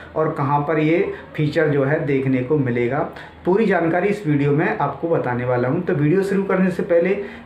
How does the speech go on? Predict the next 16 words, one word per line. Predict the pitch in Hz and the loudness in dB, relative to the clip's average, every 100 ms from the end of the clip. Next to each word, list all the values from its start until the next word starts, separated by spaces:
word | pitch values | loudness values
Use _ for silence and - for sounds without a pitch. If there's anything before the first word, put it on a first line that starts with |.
| 139 | -2
मेरी | 143 147 | 0 2
आपसे | 135 - | 0 -2
एक | 147 - | -2 -2
छोटी | 135 131 131 | -4 -2 -4
सी | 135 | -2
request | 123 135 156 - | -4 -2 -2 0
है, | 202 | 0
अगर | 196 143 139 | 0 0 0
आप | 131 127 | -2 -2
हमारे | 123 127 123 | -2 -2 -2
चैनल | 131 120 | -4 -4
पर | 113 123 - | -4 -6 -4
पहली | 139 139 165 | 0 2 2
बार | 175 175 | 4 4
आए | 175 175 | 2 2
हैं | 185 294 | 0 -4